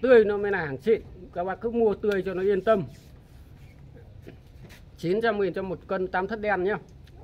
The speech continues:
Ăn nó đắng đắng ngọt ngọt ngon lắm các bạn. <laughs> Tiếp theo này các bác này, mã số mười ba này. Giò tam màu sắc. Wow, các bác nhìn đẹp chưa? Thơm ngát luôn. Đấy, nụ đây. Đấy, nụ đây.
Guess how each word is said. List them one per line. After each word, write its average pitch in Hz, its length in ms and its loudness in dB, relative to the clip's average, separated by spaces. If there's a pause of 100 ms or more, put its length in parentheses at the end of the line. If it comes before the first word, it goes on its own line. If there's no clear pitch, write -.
(100)
Ăn 143 180 -10
nó 165 160 -2
đắng 143 180 -6
đắng 143 160 -6
ngọt 180 100 -8
ngọt 135 220 -8
ngon 147 200 -10
lắm 180 140 -12
các 170 80 -10
bạn. 165 200 -10 (380)
<laughs> 165 80 -12 (2250)
Tiếp 240 180 -12
theo 247 220 -6
này 214 120 -6
các 226 80 -8
bác 233 160 -4
này, 208 140 -10 (140)
mã 196 280 -10
số 214 80 -6
mười 214 160 -2
ba 208 260 0
này. 170 120 -4 (760)
Giò 139 200 -4
tam 170 220 -2
màu 131 140 -10
sắc. 196 160 -6 (540)
Wow, 120 260 -8
các 120 80 -16
bác 139 120 -8
nhìn 117 220 -10
đẹp 104 220 -12
chưa? 131 80 -12 (800)
Thơm 135 220 -2
ngát 196 200 2
luôn. 190 200 2 (380)
Đấy, 131 200 -8
nụ 131 280 -6
đây. 127 120 -6 (1040)
Đấy, 120 160 -16 (960)
nụ 127 280 -12
đây. 139 120 -8